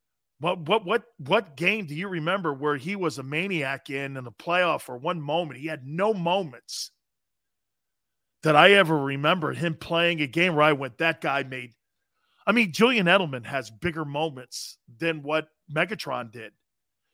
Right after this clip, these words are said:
And I'm not saying that, that Edelman is a Hall of Fame receiver, but he had Hall of Fame moments. Megatron had none of that. Was he a phenomenal talent? Yeah.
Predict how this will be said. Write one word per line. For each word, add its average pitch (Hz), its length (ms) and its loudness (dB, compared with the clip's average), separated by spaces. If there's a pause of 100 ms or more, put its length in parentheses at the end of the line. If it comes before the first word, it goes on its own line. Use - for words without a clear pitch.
And 160 120 0
I'm 226 160 4
not 226 200 2
saying 190 340 -4
that, 139 240 -6 (800)
that 175 160 6
Edelman 165 600 4
is 147 140 -4
a 143 40 -6
Hall 170 200 4
of 151 60 -2
Fame 135 400 -6
receiver, 156 500 -4
but 151 220 -4
he 208 100 -4
had 214 100 0
Hall 180 200 0
of - 80 -6
Fame 120 260 -10
moments. 147 640 -6 (1300)
Megatron 180 440 -2
had 123 220 -10
none 160 300 0
of 151 80 -4
that. 131 180 -10
Was 165 180 -4
he 226 140 -6
a 202 80 -2
phenomenal 170 540 -6
talent? 180 480 -2 (440)
Yeah. 190 420 0